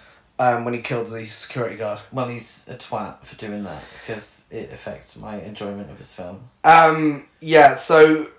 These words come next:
Speaker 1: Nurse Janet finds Doctor Mixter with a needle in his eye, in his head, wherever it is.
Speaker 2: A knife in his head.
Speaker 1: Um,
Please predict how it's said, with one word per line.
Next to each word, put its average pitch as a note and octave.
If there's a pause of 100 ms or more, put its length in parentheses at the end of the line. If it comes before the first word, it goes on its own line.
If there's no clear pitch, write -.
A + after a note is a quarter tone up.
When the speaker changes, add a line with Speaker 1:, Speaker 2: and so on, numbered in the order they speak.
(220)
Speaker 1:
Nurse D#3+
Janet D#3
finds C3+
Doctor C#3+
Mixter C#3
with B2+
a C3
needle B2+
in A#2+
his A#2+
eye, A#2+ (160)
in B2+
his B2
head, B2
wherever A#2+
it A2+
is. A#2
Speaker 2:
A C#3
knife C3
in B2
his A#2
head. A2+
Speaker 1:
Um, C#3+